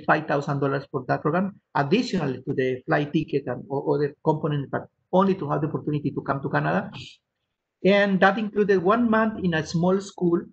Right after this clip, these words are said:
sometimes not regulated, very clear school,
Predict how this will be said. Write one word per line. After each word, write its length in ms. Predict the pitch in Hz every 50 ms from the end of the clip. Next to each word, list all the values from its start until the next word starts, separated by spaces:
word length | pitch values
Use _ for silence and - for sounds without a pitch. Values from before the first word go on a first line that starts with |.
| _ _ _ - - - _ _ _ _
sometimes 680 | - - 185 185 185 175 185 170 175 180 185 180 - -
not 340 | 175 170 175 180 180 180 175
regulated, 600 | 180 180 165 151 151 156 170 175 170 - 165 - - _ _ _ _ _ _ _ _ _ _ _ _ _ _ _ _ _
very 280 | 147 180 175 175 170 -
clear 360 | - 175 165 165 156 151 170 - 151
school, 460 | - - - 190 180 165 180 240